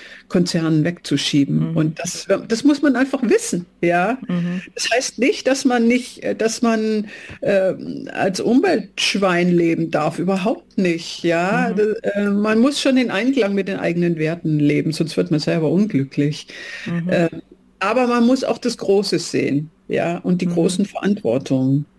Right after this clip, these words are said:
Speaker 1: Und die liegen bei den Konzernchefs einfach,
Speaker 2: Mhm.
Speaker 1: ja.
Speaker 2: Ähm, können wir, ich meine jetzt mit wir, ähm, Menschen, die jetzt keine Journalisten sind und nicht irgendwie den Zugriff auf eine große Öffentlichkeit haben,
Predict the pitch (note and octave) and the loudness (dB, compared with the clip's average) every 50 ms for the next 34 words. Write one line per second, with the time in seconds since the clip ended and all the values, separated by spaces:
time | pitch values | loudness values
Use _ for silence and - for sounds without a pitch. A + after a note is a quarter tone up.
0 | - - E3 E3 E3 F#3 F3+ F3+ A3 C4 C4+ B3 F3 C#3 C#3 C3+ C3+ - D#3 D#3 | -4 -2 -2 0 2 2 4 4 4 4 2 2 0 -2 0 -2 0 0 -2 -2
1 | D#3 - D#3 D3 - G3+ F#3 E3+ C#3+ C#3+ - - - D3 - - - - - - | -2 -2 -2 -2 0 0 0 0 0 0 -2 -2 -6 -8 -8 -10 -14 -16 -16 -14
2 | - - - E3+ E3+ D#3 F3 E3+ F3+ F#3 F3 - - - - - _ _ - - | -10 -8 -6 -4 -4 -4 -6 -6 -8 -10 -12 -14 -14 -14 -14 -14 _ _ -20 -20
3 | _ _ _ _ _ - - - - - - - - - - - - E3+ F3 E3+ | _ _ _ _ _ -20 -20 -18 -18 -18 -18 -18 -18 -20 -12 -4 -2 -2 0 0
4 | F3 F3+ E3+ - F#3+ F3+ E3 F3+ F#3+ G3+ G#3 G3+ G3+ G3 G3 F#3+ F3+ - - - | 0 -2 -2 -2 -2 -2 -2 0 -2 0 0 0 0 0 -2 -4 -6 -8 -10 -12
5 | - D#3+ D#3 D#3 D#3 D#3 F3 F3 F#3 G#3+ G#3+ G#3+ A3 A3 A3 G#3 - F3+ - - | -12 -12 -12 -12 -10 -8 -6 -2 0 0 2 2 2 2 0 0 -2 -6 -10 -14
6 | - - - - - - - E3 E3 D#3+ E3 F3 F3+ C#3 - - - F3 E3+ - | -20 -20 -18 -16 -14 -12 -10 -8 -6 -6 -4 -4 -6 -8 -10 -8 -10 -10 -10 -8
7 | D#3+ D#3+ F3 F3+ F#3+ F#3 F#3 F#3 F3 - - - - - F3 F3 E3+ E3+ E3+ E3+ | -8 -6 -4 -2 0 0 0 0 -2 -4 -8 -12 -8 -4 -4 -2 -2 -2 -4 -4
8 | E3 - D#3+ D#3+ E3+ G3+ G3+ - - G#3+ F#3+ F3 F3+ F#3 F3+ F3+ F3+ F3+ E3+ - | -4 -4 -2 -2 0 -2 -2 -2 -2 -2 -2 -2 -4 -4 -4 -2 -2 -2 -4 -4
9 | D#3+ D#3+ D3+ F3+ F3 - - - - F#3 F#3 G#3 G3 - - F3 E3+ E3 E3 D#3+ | -6 -6 -6 -6 -6 -8 -8 -6 -6 -4 -4 -4 -6 -6 -6 -4 -2 -2 -2 -4
10 | D#3+ E3+ E3+ - - F3+ F3 - - F#3 F3 F3 E3 E3+ E3 - F3+ F3 F3+ - | -4 -8 -10 -12 -14 -14 -12 -10 -8 -8 -6 -6 -6 -8 -8 -8 -6 -8 -8 -8
11 | - - F3 E3+ F3 D#3+ E3+ E3+ E3 E3+ E3 - - - F3 - - F#3+ F3+ - | -8 -8 -6 -6 -6 -6 -6 -4 -4 -4 -6 -6 -6 -8 -8 -6 -4 -6 -4 -2
12 | E3+ F3 - F3+ E3+ - - A#3+ - - F3 - D#3 F3 - G#3 F#3 F3+ F3+ F3 | -4 -4 -4 -6 -6 -6 -4 -6 -4 -4 -2 -4 -4 -4 -4 -4 -4 -4 -4 -6
13 | - - - E3+ D#3+ E3 - F3+ F3+ F3 | -6 -6 -4 -4 -4 -4 -2 -4 -4 -6